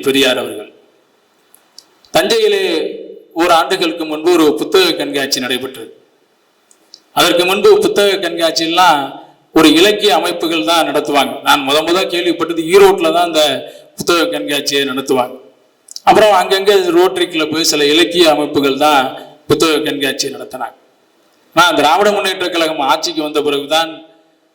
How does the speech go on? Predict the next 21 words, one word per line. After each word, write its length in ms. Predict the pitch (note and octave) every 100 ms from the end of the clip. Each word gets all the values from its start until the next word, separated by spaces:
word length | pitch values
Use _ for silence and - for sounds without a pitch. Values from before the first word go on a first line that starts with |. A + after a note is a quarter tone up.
| _ _ _ -
தலைவர் 360 | D3+ D3 C#3 C3 B2+ -
தளபதியோட 560 | C#3+ F3 F#3+ G3 E3+ E3 C#3+
ஆட்சி 200 | D3+ E3 C#3+
பொறுப்பேற்று 440 | D3 D3 C#3 C#3 D3+
தான் 140 | -
இப்பொழுது 280 | D3+ D3 C3+ -
புத்தக 340 | D3 F#3 F3+ D#3+
கண்காட்சியை 480 | D3 C#3+ C#3 D3 E3 D#3
தமிழ்நாடு 440 | C#3+ E3+ E3 D#3+ C#3+
முழுவதும் 360 | C#3+ E3 E3+ D3
அரசாங்கமே 640 | C3+ D3+ E3+ D3+ C#3+ C#3+ D#3 C3+
ஏற்று 240 | C3+ C3+
நடத்தி 220 | B2+ C3+ B2
கொண்டிருக்கிறது. 560 | A#2+ A2+ - - - - - _ _ _ _ _ _ _ _ -
அப்படிப்பட்ட 520 | E3 G#3 A3+ A3 G#3 G3+
இந்த 100 | G3+ -
புத்தக 340 | F3 A3 A3 F#3
கண்காட்சியில 580 | F3+ E3+ D#3+ D#3 E3 D#3+ D3
தஞ்சையில 400 | D#3 E3+ E3 D#3 D3 C3 G#2+ - _ _ -
சென்ற 180 | D3+ D3 D3
ஆண்டு 160 | E3+